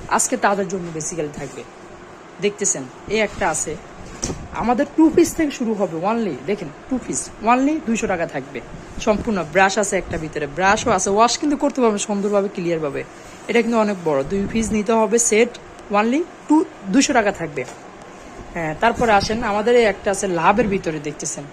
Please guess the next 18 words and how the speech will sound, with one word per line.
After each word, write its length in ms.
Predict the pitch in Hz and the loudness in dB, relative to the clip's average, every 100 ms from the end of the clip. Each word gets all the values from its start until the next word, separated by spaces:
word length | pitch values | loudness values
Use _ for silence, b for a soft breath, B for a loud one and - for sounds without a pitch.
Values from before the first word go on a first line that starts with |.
| - | -2
চার 220 | - 220 220 - | 4 4 4 0
পিস 440 | 226 247 175 - - 170 | 2 4 2 -2 -8 0
ব্রাশও 320 | 196 208 269 | 4 4 4
কিন্তু 180 | 254 254 - | 0 -2 2
পা-, 320 | - - 180 | 2 0 -6
সাথে 280 | - 185 208 | -2 -2 -2
পাচ্ছেন 320 | 185 175 180 160 | -4 -4 -6 -4
ব্রাশ, 460 | 160 151 143 - - - - - - | -2 -2 -2 -4 -6 -16 -20 -18 -6
only 320 | 233 254 277 285 | 4 6 6 4
প্রাইস 240 | 262 240 | 2 2
দিচ্ছি, 220 | 226 - | 0 -2
only 320 | 240 208 202 | 2 2 2
থাকবে 280 | 202 220 226 254 | 0 0 0 -2
তিনশো 320 | 311 302 269 247 | 2 2 2 0
টাকা 200 | 180 165 | 0 -2
প্রাইস। 400 | - 143 139 - - - - - | -4 -4 -4 -8 -14 -18 -18 4
তারপরে 400 | 269 277 247 185 | 4 6 4 2
আসেন, 260 | 156 - | 2 -2